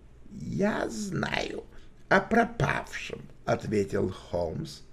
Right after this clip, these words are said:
"Исходя из того, что инспектору Макдональду срочно понадобилось наше присутствие,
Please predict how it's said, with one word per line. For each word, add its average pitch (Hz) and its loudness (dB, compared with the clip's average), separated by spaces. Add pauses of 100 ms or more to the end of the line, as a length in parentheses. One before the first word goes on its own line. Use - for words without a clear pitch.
(560)
"Исходя - 6
из 180 4
того, 127 6
что - 4
инспектору 147 6
Макдональду - 2
срочно 139 6
понадобилось 107 0
наше 151 2
присутствие, - 0